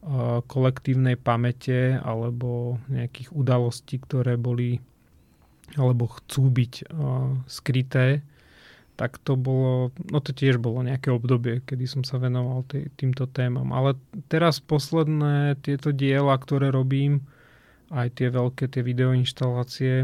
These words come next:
tak, a, a, tie vznikajú, a, trochu iným, iným ako keby spôsobom, no. Že,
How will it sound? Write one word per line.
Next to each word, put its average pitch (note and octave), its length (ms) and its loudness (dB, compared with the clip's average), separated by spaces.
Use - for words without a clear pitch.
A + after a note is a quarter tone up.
tak, - 300 -6
a, B2 360 0
a, - 1160 -14
tie B2+ 380 0
vznikajú, B2+ 1040 0
a, - 20 -2
trochu C3 400 -4
iným, A#2+ 300 -4
iným B2+ 360 -4
ako C#3 240 -14
keby B2+ 240 -6
spôsobom, B2+ 680 -6
no. C3+ 260 -2
Že, C#3+ 220 -8